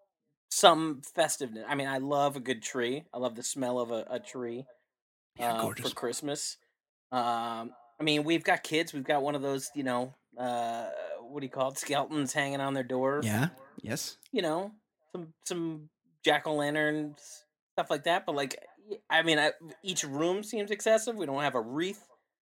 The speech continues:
Speaker 1: I, you know, if you got,
Speaker 2: Yes.
Speaker 1: some people need to cool it with the big blow-up things on their yard.
Speaker 2: Oh, agreed.
Speaker 1: But I do like, I like if I'm i-, in a neighborhood seeing some Christmas lights up, not like Ned Flanders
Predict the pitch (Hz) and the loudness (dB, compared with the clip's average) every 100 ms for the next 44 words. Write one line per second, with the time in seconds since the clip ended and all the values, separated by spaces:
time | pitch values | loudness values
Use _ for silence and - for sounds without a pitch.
0 | _ - 143 - 135 123 113 - 139 147 | _ 2 2 4 2 4 2 0 -2 2
1 | 143 160 143 135 180 156 175 151 147 131 | 8 8 8 0 2 2 2 0 2 0
2 | 127 - 151 143 131 127 120 135 123 120 | -2 0 4 4 4 0 2 2 2 0
3 | - 131 127 139 - 165 147 143 143 127 | 2 6 8 8 6 2 2 4 2 2
4 | 113 120 120 156 139 - - - 123 123 | 2 4 6 6 4 -4 -20 4 8 8
5 | 107 127 104 98 107 107 98 - 175 226 | 8 6 4 2 2 2 -2 10 12 12
6 | 190 202 202 160 147 - - 143 170 156 | 12 8 10 10 8 2 8 12 12 12
7 | 156 147 139 - 135 123 131 123 120 113 | 10 6 -4 0 4 8 8 6 2 -2
8 | 127 123 110 87 107 139 123 123 127 135 | 0 0 0 -4 6 8 10 8 6 8
9 | 127 - - 131 127 123 131 117 135 - | 8 8 10 10 10 8 4 8 10 10
10 | 135 135 127 123 139 135 160 190 143 147 | 6 10 12 12 12 12 12 8 10 8
11 | 139 127 127 120 131 123 123 123 117 110 | 12 10 10 8 6 8 10 10 10 10
12 | - - - | 8 4 2